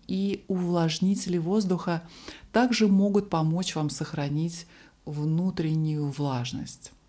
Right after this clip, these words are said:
Конечно, попробуйте йогу и обязательно займитесь медитацией.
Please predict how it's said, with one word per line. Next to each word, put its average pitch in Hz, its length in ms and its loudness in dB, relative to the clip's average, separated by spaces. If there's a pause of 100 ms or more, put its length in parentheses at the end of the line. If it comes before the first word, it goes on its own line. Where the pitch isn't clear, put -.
(1800)
Конечно, 156 540 2
попробуйте 160 1200 0 (180)
йогу 165 880 2 (100)
и 156 520 -2 (580)
обязательно 175 840 4
займитесь 170 460 0
медитацией. 147 760 -2